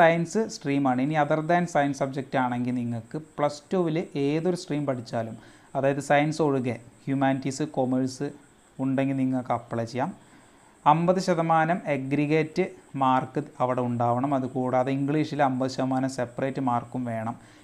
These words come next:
ഇനി നിങ്ങൾക്ക് അതും അല്ലെങ്കിൽ രണ്ട് വർഷത്തെ വൊക്കേഷണൽ കോഴ്സ് വെച്ചും ഇത് അപ്ലൈ ചെയ്യാൻ പറ്റും. അവിടെയും അമ്പത് ശതമാനം മാർക്ക് ഉണ്ടാവണം. സാലറി പാക്കേജിലേക്ക് വരാം. അതിന് മുന്നേ ഹൈറ്റ് നൂറ്റി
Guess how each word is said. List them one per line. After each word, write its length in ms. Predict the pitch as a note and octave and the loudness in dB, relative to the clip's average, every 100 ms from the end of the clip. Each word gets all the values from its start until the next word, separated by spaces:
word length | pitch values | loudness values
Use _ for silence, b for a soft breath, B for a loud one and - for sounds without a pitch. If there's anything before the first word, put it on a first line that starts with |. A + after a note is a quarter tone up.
| B | B
ഇനി 100 | D#3 D#3+ | -2 0
നിങ്ങൾക്ക് 420 | D#3 D3 C#3 E3 G3+ - - | 0 0 0 0 -2 -4 -6
അതും 180 | C3+ D3 | 0 2
അല്ലെങ്കിൽ 320 | C#3+ C#3 C#3 D3 | 2 0 0 2
രണ്ട് 220 | C#3 D3 E3+ | 0 2 2
വർഷത്തെ 320 | D#3 D3+ D3 D3+ | 0 0 -2 0
വൊക്കേഷണൽ 680 | C3+ - - D#3+ D#3+ D#3+ F3 E3+ | -2 -4 -2 0 0 -2 -4 -2
കോഴ്സ് 320 | C3+ C3+ C3 C#3 | 0 0 0 -2
വെച്ചും 320 | B2+ - E3+ F#3+ - B2+ | -4 -4 -6 -6 -8 -4
ഇത് 100 | B2+ | -2
അപ്ലൈ 300 | A#2 - B2 A#2+ | -2 -2 -4 -2
ചെയ്യാൻ 180 | A#2+ A#2 A#2 | -4 -4 -4
പറ്റും. 280 | A2+ C3+ B2+ | -4 -2 0
അവിടെയും 340 | A#2+ B2+ D3 C3 | 0 -2 0 0
അമ്പത് 300 | A#2 B2 C3 B2+ | -2 -2 -4 -2
ശതമാനം 440 | A#2+ A#2 A#2+ B2 A#2 | -4 -4 -4 -4 -4
മാർക്ക് 360 | A2+ A2+ - - D3 | -4 -8 -12 -8 -4
ഉണ്ടാവണം. 400 | C3 A2 G2+ G#2+ - _ - _ _ - - | -2 -2 -4 -12 -18 _ -20 _ _ -12 2
സാലറി 380 | C3+ C#3 C#3 C3+ | 2 4 0 0
പാക്കേജിലേക്ക് 640 | C3+ B2+ C3+ C3 C3+ C3 C3 | 0 2 -4 -2 -2 -2 -2
വരാം. 200 | B2+ E3+ G#3 | 0 -2 -4
അതിന് 180 | C3 C3+ C3+ | -4 -2 0
മുന്നേ 200 | C3+ D3 | -2 2
ഹൈറ്റ് 420 | D#3 D#3+ D#3+ D3 A#2 B B B B D#3+ | 2 2 0 -4 -4 B B B B -2
നൂറ്റി 280 | F3 F3 | -2 4